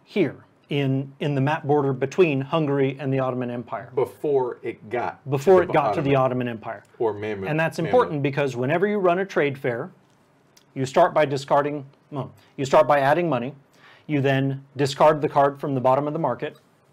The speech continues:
Speaker 1: And then you conduct what's called a levy in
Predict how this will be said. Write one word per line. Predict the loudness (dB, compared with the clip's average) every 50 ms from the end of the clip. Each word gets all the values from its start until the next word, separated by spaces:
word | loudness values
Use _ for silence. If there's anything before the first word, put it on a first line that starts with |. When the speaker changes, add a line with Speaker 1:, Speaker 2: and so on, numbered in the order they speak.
| _ _ _ _ _ _ _ _ _ _ -20 _ _ -8
Speaker 1:
And | -4 -2 -2 0 0
then | 0 0 0 -2 -4 -6 -10 -14 -20 _ _ _ _ _ _ _ _ -12
you | -6 -6 -6 -4
conduct | -2 2 4 4 2 2 0
what's | -6 -6 -2
called | 0 0 0 0 0 -2
a | -2 -2
levy | 2 4 4 4 4 2 -2 -6 -8 -12 -16 _ _ _ _ -8
in | -6 -6 -6 -4